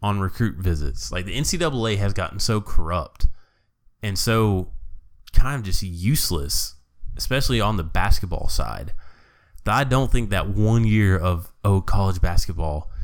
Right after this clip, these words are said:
is really growing these players like it used to. I think it needs to go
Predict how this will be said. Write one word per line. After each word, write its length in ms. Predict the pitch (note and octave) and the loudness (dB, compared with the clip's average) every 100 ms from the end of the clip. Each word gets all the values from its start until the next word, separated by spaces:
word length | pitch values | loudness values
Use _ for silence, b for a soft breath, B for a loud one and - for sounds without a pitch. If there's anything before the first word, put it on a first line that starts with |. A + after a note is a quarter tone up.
| B B | B B
is 140 | G#2+ G2+ | 0 2
really 220 | B2 G#2 | 2 2
growing 280 | G2+ G2 F#2 | 2 0 0
these 140 | F2 | -2
players 540 | - G2 F2+ E2 - - - | 2 2 2 -4 -6 -14 -10
like 280 | G#2 F#2 - | -4 -2 -2
it 100 | - | -6
used 340 | F2 D#2+ - | -4 -2 -2
to. 180 | - A#1+ - B B B B B B B B - - - - - | -2 -4 -4 B B B B B B B B -8 -10 -12 -14 -6
I 140 | G#2+ B2 | -2 0
think 400 | B2+ B2 A2 - - | 2 0 -2 -8 -4
it 80 | |
needs 200 | G#2 G2+ G#2+ | 0 0 0
to 60 | |
go 400 | G2 F#2 F2 F2 | 2 2 0 0